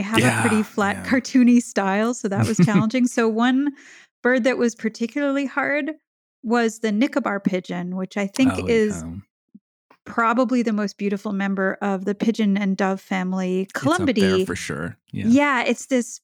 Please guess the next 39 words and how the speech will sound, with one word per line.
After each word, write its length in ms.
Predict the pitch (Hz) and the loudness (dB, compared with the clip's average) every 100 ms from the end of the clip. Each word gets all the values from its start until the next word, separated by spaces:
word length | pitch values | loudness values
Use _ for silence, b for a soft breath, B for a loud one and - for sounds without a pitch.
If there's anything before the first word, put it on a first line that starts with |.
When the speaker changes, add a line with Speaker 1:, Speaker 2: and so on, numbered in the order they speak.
| _ | _
Speaker 1:
bird, 320 | 262 269 269 | -4 0 0
it's 160 | 233 - | -2 -6
just 240 | 240 - | -10 -10
dripping 480 | - 226 233 277 254 | -6 -2 0 4 4
with, 220 | 220 208 - | 4 0 -4
with 220 | 202 196 - | -4 -2 0
iridescent 680 | 226 202 202 190 - 202 - | 2 0 -2 -6 -4 -6 -6
rainbow 960 | 196 196 202 202 190 190 185 185 - - - | -4 -2 0 0 0 0 2 0 -2 -8 -12
plumage, 880 | - 254 311 254 196 180 175 180 - B B B - | -2 2 4 4 4 2 -2 -6 -16 B B B 2
and 140 | 240 | 4
then 120 | 233 | 4
it 60 | 226 | 4
has 200 | 220 226 | 2 0
this 100 | 240 | -2
sort 180 | - 240 | -4 -4
of 80 | 214 | -4
stormy 600 | - - 240 220 233 233 | -10 -10 -4 0 2 2
blue-gray 540 | 208 208 208 - 196 196 | 2 -2 -2 -2 -2 0
head 320 | 175 202 190 | 0 -2 -2
with 140 | 196 | -4
what 160 | 226 - | -4 -2
looks 320 | 220 254 - | 0 0 0
like 220 | 240 202 - | -2 -2 0
this 200 | 202 - - | -2 -4 -6
cascading 720 | 226 202 - 220 220 214 190 | -4 -4 0 2 4 4 4
mane 240 | 190 202 | 4 4
of 120 | 190 | 2
hair. 580 | 190 196 196 196 190 202 B - | 0 0 2 2 2 0 B -2
Speaker 2:
Yeah, 220 | 104 98 | 0 2
they 140 | 117 | 0
look 180 | 123 123 | 0 0
sorta 220 | - 120 | -2 0
like 260 | 110 110 - | 2 0 0
the, 160 | 117 107 | 0 2
uh, 280 | 98 90 120 - - | 0 -4 -10 -12 -6
the 340 | 98 92 127 _ _ 120 117 | -4 -4 -8 _ _ -18 -16
predator 520 | - 110 107 101 95 101 | -6 -4 -2 -2 -6 -8
monster 460 | 107 90 - 92 85 | -8 -8 -8 -8 -8
from 440 | - 87 92 110 | -8 -8 -6 -10